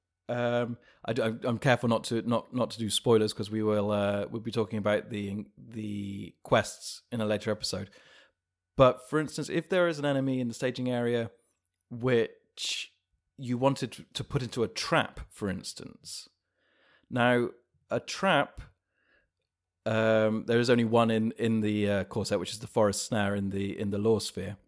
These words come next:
But that's an attachment, which means that you can only play that during your planning phase. Um, so if you play the Son of Arnor before your trap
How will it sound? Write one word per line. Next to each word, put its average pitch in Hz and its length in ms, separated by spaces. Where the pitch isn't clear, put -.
But 113 100
that's 156 220
an 151 80
attachment, - 720
which - 180
means 123 280
that 110 100
you 117 120
can 127 140
only 151 240
play 156 360
that 101 360
during 107 600
your 107 340
planning 113 300
phase. 92 420
Um, 113 440
so 127 380
if 220 220
you 208 100
play 185 220
the 139 60
Son 147 140
of 127 80
Arnor 123 420
before 185 540
your 104 140
trap - 440